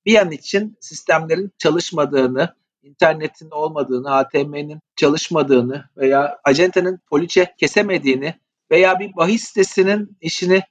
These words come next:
yapamadığını veya sizin gibi bir iletişim kanalının yayınlarını yayınlayamadığını düşünün. Yani aslında bugün teknoloji işi kolay yapmamızı sağlayan bir yöntem değil.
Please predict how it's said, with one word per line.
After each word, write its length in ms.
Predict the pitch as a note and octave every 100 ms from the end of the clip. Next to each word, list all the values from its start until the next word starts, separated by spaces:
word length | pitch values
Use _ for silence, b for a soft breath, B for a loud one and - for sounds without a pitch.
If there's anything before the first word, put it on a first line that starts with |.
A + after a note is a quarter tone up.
| _ _
yapamadığını 560 | D3+ A#3+ A#3 F3+ D3 G3+
veya 260 | F#3 G3 F#3+
sizin 340 | F#3+ F#3 B3
gibi 220 | A3+ F#3+ -
bir 200 | F3+ -
iletişim 580 | - D#3+ - - - B3 - _
kanalının 580 | E3+ E3 D#3 D#3 A#3 B3
yayınlarını 720 | D#3 E3 F3 F#3 F#3+ F#3 B3+ C4+ _ _
yayınlayamadığını 1000 | E3 F#3 G3+ G#3+ A3+ G#3 D#3 D3+ C3+ A#2+ - B2+
düşünün. 440 | A#2+ - A#2+ A2+ _
Yani 220 | C3 C3+
aslında 540 | D3+ E3+ - G3 G#3+ - _ _ _
bugün 320 | G#3+ A#3+ A#3 A#3 _
teknoloji 720 | - F3+ - G3 G3 F#3+ B3 A#3+ _ - -
işi 240 | - B3
kolay 360 | - F#3+ G3+ G3+
yapmamızı 520 | F#3 - F#3+ F#3 G3
sağlayan 640 | - F3 F3 F#3 F3+ F3+
bir 200 | E3+ F3 -
yöntem 540 | D3+ D#3 E3+ E3+ E3
değil. 300 | D#3+ A2+ -